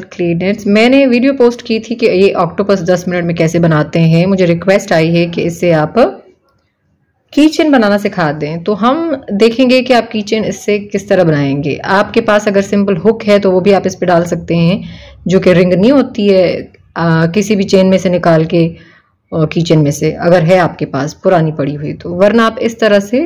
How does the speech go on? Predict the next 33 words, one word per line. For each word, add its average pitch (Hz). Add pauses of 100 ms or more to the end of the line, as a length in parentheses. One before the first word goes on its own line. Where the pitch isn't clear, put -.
(220)
डोरी 190
डाल 175
के 175
भी 175
इसको 170
बना 160
सकते 170
हैं। 165 (640)
simply 320
कहीं 294
से 285
भी, 240 (220)
कहीं 254
से 240
भी 226
आप 202 (760)
यहाँ 185
से 208 (340)
यहाँ 180
दोनों 175
को 180 (220)
मिला 170 (200)
के 196 (120)
इस 170
तरह 160
से 180 (2500)
धागा 175
निकाल 170
लें 202
और 175
हम 170
यहाँ 165 (100)
पे 175